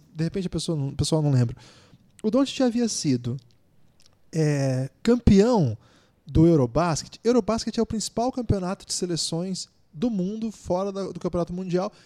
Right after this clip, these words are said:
Em alguma medida ele é até mais duro que o Campeonato Mundial, porque vai todas, todas as potências europeias vão. Claro que não tem Estados Unidos, Argentina, Brasil, mas enfim, é um campeonato muito duro. Nesse campeonato ele é campeão com dezessete anos, titular, um dos principais,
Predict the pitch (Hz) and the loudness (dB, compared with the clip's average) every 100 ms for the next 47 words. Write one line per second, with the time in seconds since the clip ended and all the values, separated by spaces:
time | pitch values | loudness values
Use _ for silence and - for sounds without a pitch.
0 | _ 285 285 294 277 277 277 269 311 320 | _ -6 -4 -4 -2 -2 -2 -4 -4 -4
1 | 311 185 151 208 156 120 127 135 135 151 | -4 0 4 6 6 4 -4 -4 -4 -6
2 | 156 175 214 254 220 240 - 233 240 233 | -2 -4 -4 -8 -6 -8 -4 -2 -2 -4
3 | - _ 214 233 - 196 175 170 165 165 | -10 _ -6 -6 -6 -6 -6 -4 -2 -2
4 | - 165 175 165 170 214 - _ _ - | -2 -2 -2 0 0 -2 -8 _ _ -10
5 | 175 170 147 135 131 156 190 226 190 214 | -8 -6 -6 -6 -8 -10 -10 -8 -4 -4
6 | 123 113 147 165 180 180 131 127 120 190 | -6 -6 -8 -8 -8 -8 -8 -8 -8 -10
7 | - _ - 233 214 175 214 214 220 233 | -10 _ -8 -6 -6 -10 -10 -10 -12 -10
8 | 277 180 151 123 107 _ _ _ _ _ | -8 -2 -2 -4 -8 _ _ _ _ _
9 | _ 170 233 - 247 233 208 190 - - | _ -8 -8 -6 -6 -6 -6 -8 -10 -16
10 | - 185 185 170 - 208 214 - 127 113 | -8 -6 -4 -6 -4 -2 -2 -2 -4 -4
11 | 147 135 135 123 - 196 233 - 139 120 | -6 -4 -4 -4 -4 -6 -8 -8 -8 -6
12 | 123 131 113 - - - _ - 254 277 | -6 -8 -10 -16 -18 -20 _ -2 0 0
13 | 180 123 110 147 - _ _ _ _ - | -2 -2 -4 -10 -14 _ _ _ _ -10
14 | 277 277 208 - 175 - 175 226 175 - | -8 -8 -8 -4 -6 -4 -4 -4 -4 -8